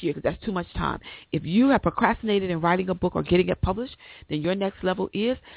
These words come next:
"I need to put pen to paper. I need to contact publisher, self-publisher, however you're gonna do it, and you need to make a commitment,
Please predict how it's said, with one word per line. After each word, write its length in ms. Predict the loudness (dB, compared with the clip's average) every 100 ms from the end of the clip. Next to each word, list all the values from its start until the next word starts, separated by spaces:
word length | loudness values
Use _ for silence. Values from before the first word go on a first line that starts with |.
| -4
"I 100 | 0
need 180 | 0 -2
to 80 | -2
put 240 | -2 -2
pen 240 | -2 -2 -2
to 100 | -4
paper. 480 | -2 -2 0 -2 -2 -10 -8 0
I 60 |
need 140 | 0 0
to 60 |
contact 520 | 0 0 2 2 2 0
publisher, 460 | -2 -4 -6 -8 -10 -20 _ _
self-publisher, 560 | -2 -2 -2 -4 -2 -4
however 240 | -2 -2
you're 100 | -2
gonna 180 | -4 -4
do 280 | -4 -2 -2
it, 160 | -2 -6 -16 -20 -12 -2
and 100 | 2
you 140 | 2
need 240 | 2 0 0
to 80 |
make 260 | 2 2 2
a 60 | -2
commitment, 600 | -4 -2 -2 -2 -4